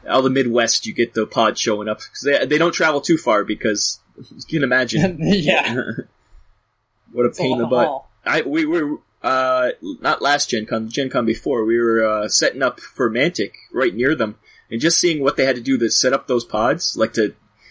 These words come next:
Speaker 1: they're all networked through old computers and trying to, uh, uh, they had a, such a hard time trying to troubleshoot all the problems with them. At the time, they're cutting edge, but they're probably thirty years old now. <laughs>
Speaker 2: Right.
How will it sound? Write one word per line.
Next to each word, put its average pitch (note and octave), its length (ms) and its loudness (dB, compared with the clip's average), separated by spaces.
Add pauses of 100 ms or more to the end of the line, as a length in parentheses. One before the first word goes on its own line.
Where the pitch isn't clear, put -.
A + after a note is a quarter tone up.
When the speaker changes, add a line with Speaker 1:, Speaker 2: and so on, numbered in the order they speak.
(120)
Speaker 1:
they're B2 200 0
all C#3 120 2
networked C#3 380 0
through C3 260 2
old C#3 220 2
computers C3+ 800 0
and G#2 240 -2
trying C3 220 0
to, A#2 180 0 (160)
uh, E2+ 260 0
uh, G2 120 0 (160)
they C3 280 2
had A2+ 200 0
a, G2+ 40 -2
such C3+ 320 0
a A#2+ 60 0
hard A#2+ 240 2
time A#2+ 200 0
trying A2 180 0
to A2+ 60 -2
troubleshoot A#2+ 560 -2
all A2+ 160 2
the A2 120 -2
problems A#2+ 400 0
with D#3 100 2
them. F3+ 100 2 (520)
At C3+ 160 0
the - 60 -10
time, F3 280 2
they're A2 140 4
cutting A#2 300 2
edge, C3 280 2
but A#2 140 2
they're D3+ 200 4 (200)
probably A2 260 2
thirty C3+ 380 2
years B2 260 4
old D3+ 200 4
now. C3 300 0
<laughs> - 1040 -6
Speaker 2:
Right. C#3+ 240 -14